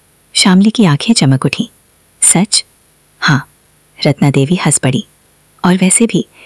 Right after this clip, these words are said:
इस घर में काफी समय से कोई खुशी वाला माहौल नहीं बना।" उन्होंने प्यार से शामली का हाथ पकड़ा। "तुम्हारे आने के बाद घर बदलने लगा है।" शामली थोड़ा शर्माकर मुस्कुरा दी।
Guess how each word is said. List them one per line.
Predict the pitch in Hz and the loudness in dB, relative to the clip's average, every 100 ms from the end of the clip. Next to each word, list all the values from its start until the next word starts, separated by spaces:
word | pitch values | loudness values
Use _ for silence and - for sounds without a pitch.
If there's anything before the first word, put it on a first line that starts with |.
| - - | -8 -2
इस | 202 - | -2 0
घर | 185 | 2
में | 202 | 2
काफी | 220 147 - 190 | 2 -2 -2 0
समय | 147 139 | 2 0
से | - 202 | 0 -2
कोई | 156 | -2
खुशी | 156 156 - 160 | 0 -2 0 2
वाला | 143 147 | 2 2
माहौल | 139 127 160 | 2 2 2
नहीं | 202 147 135 | 2 2 2
बना।" | 135 - - _ _ _ _ - | 0 -2 -8 _ _ _ _ -2
उन्होंने | 151 147 143 | 2 4 2
प्यार | 151 135 | 2 0
से | 135 175 | 2 0
शामली | - 147 135 139 | 0 2 2 2
का | 185 | 0
हाथ | - 139 | 0 -2
पकड़ा। | - 139 - - _ _ _ _ _ 156 | -2 -4 -6 -8 _ _ _ _ _ -2
"तुम्हारे | 139 139 135 139 | 0 2 2 2
आने | 135 135 | 2 2
के | 151 | 0
बाद | 135 160 - 190 | 0 -2 -2 -2
घर | |
बदलने | 196 156 147 170 | 0 2 2 4
लगा | 151 135 | 2 0
है।" | 127 - - _ _ _ _ _ | -2 -6 -10 _ _ _ _ _
शामली | - 180 180 220 | -2 0 2 2
थोड़ा | - 165 214 | 0 0 0
शर्माकर | - 143 135 131 165 | 0 2 2 0 2
मुस्कुरा | 170 - 131 131 | 2 2 0 -2
दी। | - | -2